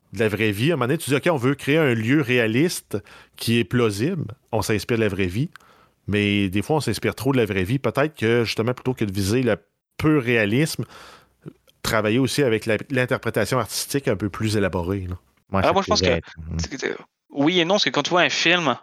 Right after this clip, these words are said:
Speaker 3: on voit des fois des films qui se passent à la Maison-Blanche, puis il y a des tueries, et c'est des terroristes qui attaquent la Maison-Blanche. On va pas dire, « On va avoir tiré la Maison-Blanche du film. » Je trouve que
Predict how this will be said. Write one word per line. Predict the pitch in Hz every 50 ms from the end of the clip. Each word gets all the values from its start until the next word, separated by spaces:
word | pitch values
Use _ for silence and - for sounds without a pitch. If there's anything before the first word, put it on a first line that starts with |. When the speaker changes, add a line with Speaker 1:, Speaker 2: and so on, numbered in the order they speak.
| _ -
Speaker 3:
on | 123 120
voit | 117 143 147
des | 139
fois | 156 156
des | 127 120
films | - - 170
qui | -
se | -
passent | 147 143 151
à | 135
la |
Maison-Blanche, | 123 117 123 113 110 123 131 147 156 160 156 - - -
puis | - 131
il | 117
y | 120
a |
des | 117
tueries, | - - 123 117 117 131 151 156 143
et | 131 120
c'est | - 120 113
des | 123 117 - - - - - - - -
terroristes | - - 139 131 151 -
qui | - 135
attaquent | 120 - 143 -
la | 143
Maison-Blanche. | 127 120 120 110 110 143 151 147 -
On | 135
va | 120 117
pas | 143 139
dire, « | 135 160 147
On | 139
va | 131
avoir | 123 123 127 123
tiré | - - 131
la | 143 143
Maison-Blanche | 127 135 127 131 135 127
du | 120 -
film. » | - - - 165 160 143 -
Je | -
trouve | - 151 -
que | - 127 -